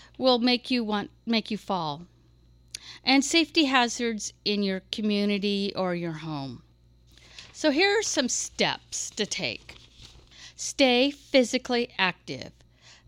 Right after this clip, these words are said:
Plan an exercise program that's right for you.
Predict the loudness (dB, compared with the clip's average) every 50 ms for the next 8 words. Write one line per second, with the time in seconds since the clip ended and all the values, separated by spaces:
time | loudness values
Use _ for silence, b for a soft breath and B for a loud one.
0 | -20 _ -6 -2 0 2 2 2 2 2 2 2 4 4 2 2 2 -2 -2 -2
1 | -2 -2 -2 -2 -2 -2 -2 -4 -8 -6 -2 -2 -2 -2 -2 -6 -6 -6 -4 -4
2 | -4 -4 -4 -2 -2 -2 -2 -2 -4 -4 -4 -4 -4 -8 -8 -6 -6 -4 0 0
3 | 2 2 2 0 -2 -6 -8 -16